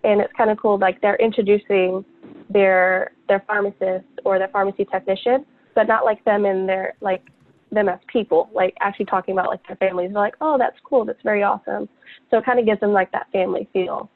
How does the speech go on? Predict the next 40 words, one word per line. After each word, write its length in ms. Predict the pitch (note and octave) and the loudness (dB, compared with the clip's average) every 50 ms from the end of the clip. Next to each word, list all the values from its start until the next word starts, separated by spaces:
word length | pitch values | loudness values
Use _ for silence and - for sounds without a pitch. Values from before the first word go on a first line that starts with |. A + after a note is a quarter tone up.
| _ _ _ _ _ _ _ _ _ _ _ - | _ _ _ _ _ _ _ _ _ _ _ 0
Those 160 | B3 A#3+ B3 | 2 2 4
are 60 | B3 A3 | 4 4
the 140 | G#3+ G#3 | 2 2
two 200 | G3 - - G#3 | 2 2 2 0
accounts 360 | G3 F#3+ - G3 F#3 F#3 G3+ - | 0 0 0 -2 -2 -2 -2 -4
that 220 | - F#3+ - - - - | -2 -2 -2 -2 -4 -4
I 120 | G3 G3+ | -4 -2
can 160 | G3+ G#3 G3 F#3+ | -2 -2 -4 -2
think 200 | - F#3 F#3+ G3+ | -2 -4 -4 -4
of 140 | F#3+ F#3+ | -4 -4
off 120 | - G#3+ - | -4 -4 -4
the 80 | G3 | -4
top 220 | F#3+ - F#3+ F#3 - | -2 -2 -2 -2 -2
of 60 | G3 | -2
my 80 | F#3+ F#3 | -4 -4
head, 300 | F#3+ F#3 F#3 F#3+ F#3+ - _ _ _ _ _ _ - | -2 -2 0 -2 -2 -4 _ _ _ _ _ _ -10
but 120 | - F#3+ | -4 0
there's 240 | G3+ G3 F#3+ F#3+ G3+ _ - - _ _ - - - - | 2 2 2 2 0 _ -16 -20 _ _ -20 -12 -4 0
so 140 | A#3 A3 G#3+ | 2 2 4
many. 400 | G#3 G3 F#3+ F#3+ F#3+ - F3+ - | 4 2 2 0 -2 -2 -4 -2
Like, 240 | - F#3+ F#3+ F#3+ - - | -2 -2 -2 -2 -4 -6
I 400 | - G3 G3 F#3+ G3 F#3+ F#3+ G3 | -6 -4 -2 -2 0 -2 -2 -2
will 300 | G3 G3 F#3+ F#3+ F#3+ F#3+ | -2 -2 -2 -2 -2 -2
go 180 | - G3+ G3 | 0 0 0
through 160 | G3 G#3+ G3 | 0 0 -2
Instagram 680 | - - G3 G3 - G3+ G3+ F#3+ F#3 F#3 F#3 F#3 F3+ - | 0 -2 -4 -4 -6 -6 -4 -4 -2 -2 -2 -4 -4 -2
daily 520 | - G3 F#3+ F#3 F#3 F#3 F#3 F3+ F#3 G3 - | 0 0 2 2 2 0 0 -2 -4 -4 -2
and 180 | G3 G3 F#3+ | -2 0 0
look, 220 | G3 F#3+ F#3+ F#3+ - - | 0 0 0 -2 -4 -4
and 80 | - F#3 | -4 -2
I'm 80 | F#3 F#3 | -2 -2
just 140 | F#3 - | -4 -4
like, 180 | G3+ F#3 - - | -6 -6 -4 -4
"Wow, 340 | G#3+ G#3 F#3+ F3 F3 - - _ _ _ _ _ _ _ _ - | -4 -2 -2 -2 -2 -4 -6 _ _ _ _ _ _ _ _ -4
that's 160 | A3 A3 - | -4 -2 -2
a 60 | A3 | 0
really 240 | G#3 G3+ G3 G3 G3 | 2 2 2 2 2
great 220 | F#3+ - F#3 - - | 2 2 0 0 0
how-to 360 | F#3+ F#3 F3 - - G#3 F#3+ | 0 -2 -2 0 0 -2 0
video." 480 | F#3+ F3+ - - - - - - G#3+ | 0 0 -2 -2 -2 -2 -2 -4 -8